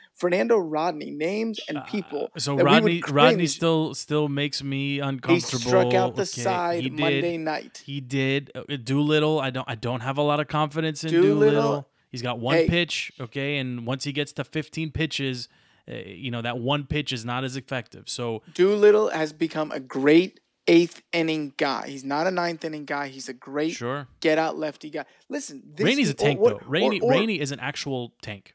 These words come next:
Speaker 2: Like, he, he's
Speaker 1: Rainey,
Speaker 2: built
Speaker 1: Rainey's
Speaker 2: like a
Speaker 1: the,
Speaker 2: house.
Speaker 1: he's the best arm in that bullpen, uh,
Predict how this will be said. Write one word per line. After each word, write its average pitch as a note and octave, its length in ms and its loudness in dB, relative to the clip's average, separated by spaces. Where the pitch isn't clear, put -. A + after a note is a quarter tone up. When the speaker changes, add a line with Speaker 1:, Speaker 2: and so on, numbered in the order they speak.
Speaker 2:
Like, B2+ 120 -6
he, C#3+ 100 -4
he's D3 120 -4
Speaker 1:
Rainey, G#3 200 4
Speaker 2:
built D#3 140 4
Speaker 1:
Rainey's B3 120 4
Speaker 2:
like - 20 -8
a - 40 0
Speaker 1:
the, E3 40 2
Speaker 2:
house. A2+ 440 -4
Speaker 1:
he's F#3+ 220 0
the D3 120 2
best E3 340 0
arm D#3 280 0
in C#3 80 -6
that C#3 240 -8
bullpen, - 480 -10
uh, D3+ 80 2